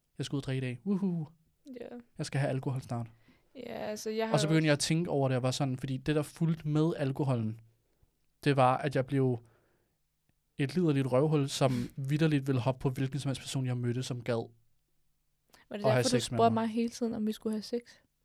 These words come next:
Speaker 2: Var det det,
Speaker 1: <laughs>
Speaker 2: tidspunkt? <laughs>
Speaker 1: Nej, skat, jeg tror desværre ikke, der vil ske så
Speaker 2: Nå,
Speaker 1: meget.
Speaker 2: okay.
Speaker 1: Øhm, men, og det mener jeg helt seriøst, at, og det fulgte med, og så til sidst, så var det nærmest bare sådan en rutine,
Speaker 2: Mm.
Speaker 1: at du ved,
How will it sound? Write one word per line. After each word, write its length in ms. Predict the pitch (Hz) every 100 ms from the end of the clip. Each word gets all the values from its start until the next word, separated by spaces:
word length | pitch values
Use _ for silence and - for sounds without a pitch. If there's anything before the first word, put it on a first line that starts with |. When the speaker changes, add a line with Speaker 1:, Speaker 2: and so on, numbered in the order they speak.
| _ _ _ -
Speaker 2:
Var 100 | 214
det 100 | 214
det, 120 | 233
Speaker 1:
<laughs> 40 | -
Speaker 2:
tidspunkt? 400 | 370 - - -
<laughs> 20 | 659 698 - 330 277 - 285 - - - 640 - 554 - 440 605 523 403 - 262 339 - - - 160
Speaker 1:
Nej, 180 | 120
skat, 180 | 123 - 554
jeg 60 | 480
tror 100 | 160
desværre 240 | 139 151
ikke, 80 | 135
der 60 | 139
vil 100 | 127
ske 260 | - 156
så 100 | 147
Speaker 2:
Nå, 60 | -
Speaker 1:
meget. 360 | 233 190 208 220
Speaker 2:
okay. 360 | 196 180 185 214 - - 143
Speaker 1:
Øhm, 400 | 131 123 123 - -
men, 400 | 147 131 131 - - - - _ -
og 140 | 160 -
det 100 | 170
mener 180 | 156
jeg 40 | 143
helt 120 | 147
seriøst, 200 | 147 143
at, 100 | 143 - -
og 140 | 160
det 100 | 170
fulgte 300 | 170 160 139
med, 100 | 147
og 260 | 147 165 147
så 100 | 160 -
til 140 | - 143
sidst, 340 | 165 - - - - -
så 100 | -
var 60 | 165
det 80 | 151
nærmest 220 | 143 143
bare 120 | 135
sådan 120 | 151
en 60 | 143
rutine, 500 | 143 - 156 147 147 -
Speaker 2:
Mm. 300 | 247 226 196 - - -
Speaker 1:
at 100 | 147
du 100 | 139
ved, 120 | 131